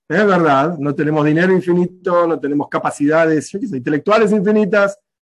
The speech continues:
Bueno, somos seres humanos, Dios no nos creó para que seamos infinitos.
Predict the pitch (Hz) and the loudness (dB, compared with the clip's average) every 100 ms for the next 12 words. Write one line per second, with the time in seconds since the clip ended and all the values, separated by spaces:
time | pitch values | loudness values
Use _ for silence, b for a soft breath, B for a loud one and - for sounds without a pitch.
0 | _ - 180 226 - - _ 143 139 175 | _ -6 -4 -4 -8 -20 _ -8 -4 -2
1 | 180 196 240 160 110 - _ _ 151 151 | -2 2 2 2 -2 -10 _ _ -8 -4
2 | 165 170 156 143 156 214 180 147 - - | -2 0 -2 -2 0 0 0 -4 -6 -6
3 | 170 151 151 165 147 123 107 | -4 -2 -2 0 -2 -4 -14